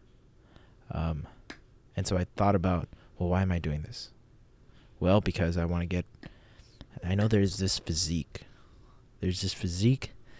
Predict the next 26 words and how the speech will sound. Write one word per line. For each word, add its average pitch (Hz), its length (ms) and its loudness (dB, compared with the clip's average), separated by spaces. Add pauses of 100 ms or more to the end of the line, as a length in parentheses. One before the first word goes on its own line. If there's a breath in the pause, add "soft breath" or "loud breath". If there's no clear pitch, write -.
(240 soft breath)
that 95 180 2
I 98 160 4
am 95 400 0
meant 98 400 -2 (720)
to 101 100 4
have. 127 320 0 (100)
It's - 160 -4
my 101 120 4
body's 101 380 4
potential. - 540 -2 (840 soft breath)
It, 101 240 0
and, 107 280 2
uh, 104 200 4
I'm 104 220 2
doing 123 240 4
myself 113 440 2
a 104 80 4
disservice. 110 640 2
I 104 60 -4
am 101 120 0
doing 104 400 2 (720 soft breath)
my 101 160 2
life's 107 480 2
purpose, - 560 -4
my 107 100 4
life 107 420 2